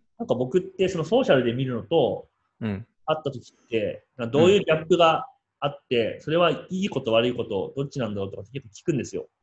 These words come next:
Speaker 2: ほうほうほう。
Speaker 1: そうすると、なんか昔はすごい、あの、こうって思ったんですけど、フリーアジェンダ聞くようになってから、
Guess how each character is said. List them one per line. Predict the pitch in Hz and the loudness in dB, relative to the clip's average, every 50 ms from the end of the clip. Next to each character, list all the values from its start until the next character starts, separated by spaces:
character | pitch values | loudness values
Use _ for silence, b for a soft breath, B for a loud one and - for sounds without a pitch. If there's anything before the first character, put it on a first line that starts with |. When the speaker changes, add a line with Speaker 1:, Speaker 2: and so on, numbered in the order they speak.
| _ _ _ _ | _ _ _ _
Speaker 2:
ほ | _ - 113 104 | _ -6 -4 -4
う | |
ほ | 101 98 95 | -4 -6 -8
う | 92 | -8
ほ | - 98 95 95 | -8 -10 -10 -10
う。 | - _ _ _ _ _ | -12 _ _ _ _ _
Speaker 1:
そ | - 233 | -6 -6
う | |
す | 233 - 269 | -6 -4 -4
る | 247 226 - | -6 -4 0
と、 | - 254 208 147 110 - - - - _ _ _ | 2 4 4 4 4 0 -2 -8 -16 _ _ _
な | 190 202 196 | -10 -6 -4
ん | |
か | - 120 | -4 -2
昔 | 123 139 143 - 254 247 - 269 269 | -2 -2 0 0 0 0 0 0 0
は | 247 240 | -2 -2
す | - - | -2 -2
ご | 202 240 220 165 | 2 4 4 4
い、 | 117 - - - - | 2 0 -4 -8 -10
あ | 110 113 110 | -8 -8 -6
の、 | 107 104 104 - - _ _ _ _ _ _ _ _ _ _ _ | -4 -4 -6 -6 -10 _ _ _ _ _ _ _ _ _ _ _
こ | - - 185 160 160 | -2 0 2 2 2
う | - | 0
っ | |
て | - 117 | -2 -2
思 | 117 127 | -2 -2
っ | 127 - - - | -4 -6 -8 -10
た | 120 | -8
ん | 107 104 | -8 -8
で | 95 | -8
す | - - | -8 -6
け | 143 | -4
ど、 | 147 143 139 | -2 -2 -2
フ | - 190 | 0 0
リ | 214 262 | 2 4
ー | 277 | 4
ア | 277 | 4
ジ | 302 | 4
ェ | 302 | 2
ン | 262 | -2
ダ | 165 | -2
聞 | 117 | -2
く | 113 | -2
よ | 101 101 - | -4 -4 -6
う | 359 | -8
に | - 147 | -8 -8
な | - | -10
っ | - | -10
て | - 175 | -8 -4
か | - 147 147 | -2 0 2
ら、 | 180 190 156 107 82 - - | 2 4 2 2 0 -4 -8